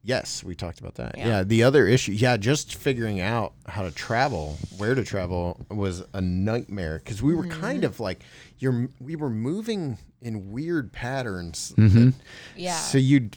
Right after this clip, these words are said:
Speaker 1: you'd cross back over places you'd driven through the day before a lot,
Speaker 3: Mm-hmm.
Speaker 1: which felt weird, 'cause,
Speaker 3: Yeah.
Speaker 1: like, you're crisscrossing around the st-, th-,
Speaker 3: Mm-hmm.
Speaker 1: that part of the state. But,
Speaker 2: Yeah.
Speaker 1: but Susan,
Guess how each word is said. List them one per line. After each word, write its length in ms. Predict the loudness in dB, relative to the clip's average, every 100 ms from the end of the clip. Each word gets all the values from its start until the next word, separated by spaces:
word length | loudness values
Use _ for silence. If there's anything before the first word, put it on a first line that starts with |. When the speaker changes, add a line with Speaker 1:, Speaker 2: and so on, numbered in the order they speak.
| 0
Speaker 1:
you'd 300 | 4 4 2
cross 460 | -4 0 0 -2 -2
back 360 | -2 -2 -2
over 220 | -4 -6
places 580 | -10 -14 -14 -10 -10 -10
you'd 200 | -10 -10
driven 500 | -10 -8 -4 -4 -6 -10
through 280 | -6 -4 -4
the 100 | -4
day 180 | -2 -2
before 420 | -2 -4 -4 -4
a 60 | -4
lot, 320 | -6 -10 -6 4
Speaker 3:
Mm-hmm. 200 | 6 8
Speaker 1:
which 140 | 8
felt 260 | 6 2 0
weird, 360 | 0 0 -2 0
'cause, 80 | 6
Speaker 3:
Yeah. 160 | 6 6
Speaker 1:
like, 120 | 0
you're 100 | -6
crisscrossing 640 | -6 -6 -4 -6 -4 -6
around 220 | -4 -6
the 40 | -6
st-, 420 | -10 -12 -14 -12
th-, 120 | -8
Speaker 3:
Mm-hmm. 120 | 2 6
Speaker 1:
that 280 | 8 6
part 180 | 4 -6
of 60 | -10
the 40 |
state. 340 | -10 -10 -10 -12 -20 -20 -6
But, 200 | 0 0
Speaker 2:
Yeah. 180 | 0 -6 -14 -18 -20 -20 _ _ -4
Speaker 1:
but 220 | -4 -4
Susan, 880 | -6 0 2 2 2 2 2 -2